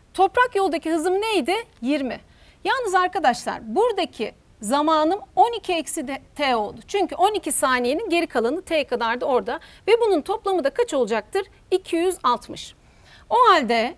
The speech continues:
şurasına da şöyle ayırayım arkadaşlar. İki yüz altmış olacaktı. Yirmi beş T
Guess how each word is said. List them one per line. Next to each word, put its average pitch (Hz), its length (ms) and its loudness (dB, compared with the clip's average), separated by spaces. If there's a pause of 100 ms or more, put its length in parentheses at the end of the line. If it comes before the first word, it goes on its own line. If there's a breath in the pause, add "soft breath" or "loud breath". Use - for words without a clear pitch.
şurasına 262 640 -4
da 202 120 -8
şöyle - 800 -4
ayırayım 220 360 -2
arkadaşlar. 208 480 -8
İki 277 180 -10
yüz 233 100 -6
altmış 233 340 -4
olacaktı. 220 580 -12 (640 loud breath)
Yirmi 339 420 2
beş 453 280 -2
T 240 380 -2